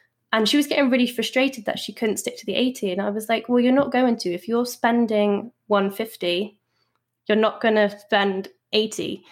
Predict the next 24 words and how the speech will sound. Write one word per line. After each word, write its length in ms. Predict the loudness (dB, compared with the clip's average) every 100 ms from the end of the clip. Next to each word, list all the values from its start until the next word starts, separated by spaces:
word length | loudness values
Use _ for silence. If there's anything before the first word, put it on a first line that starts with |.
| -6 2
And 120 | 4
you're 100 | 4
gonna 220 | 2 2
feel 240 | 0 -2 0
bad 440 | 0 2 2 0 -4
because 600 | -8 0 2 2 0 -6 -18 _ -6
you 100 | -4
feel 180 | 0 2
like 140 | 2
you've 160 | 0 0
overspent." 600 | -2 -2 0 0 -2 -8 _ _
But 160 | -4 0
really 300 | 2 2 2
what 180 | 0 -2
she 140 | -4
should 100 | -2
have 100 | 0
been 140 | 2
doing 280 | 2 2 0
is 140 | -2 -2
budgeting 600 | -2 0 -4 -4 -2 -2
the 80 | 0
one 240 | 0 0
fifty. 580 | -2 -4 -6 -8 -8